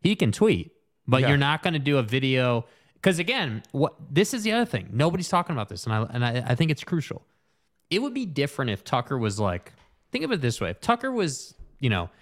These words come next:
Speaker 1: had his iPhone or whatever kind of phone he has, and he was just sitting at his house in a t-shirt, and it was real casual, low key,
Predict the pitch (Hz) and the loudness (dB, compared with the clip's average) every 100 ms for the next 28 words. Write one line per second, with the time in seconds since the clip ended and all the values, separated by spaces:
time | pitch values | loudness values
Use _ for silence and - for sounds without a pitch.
0 | _ - 202 151 117 110 - 92 87 101 | _ -4 -2 0 0 0 -2 -4 -2 -2
1 | 151 147 131 101 113 101 90 90 - - | -2 -4 -6 -6 -4 -4 -4 -6 -8 -2
2 | 135 143 170 - - 240 185 156 117 - | 2 2 0 -4 -4 -2 -2 -4 -2 -2
3 | 110 82 - - _ _ _ 151 131 - | -2 -4 -14 -16 _ _ _ -4 -4 -2
4 | 190 156 - 165 156 147 135 143 131 208 | -4 -4 -2 0 0 0 -2 0 2 4
5 | 214 196 175 160 147 160 147 123 131 139 | 4 2 0 0 0 0 0 2 2 2
6 | 135 - 127 123 123 120 | 0 0 2 4 2 0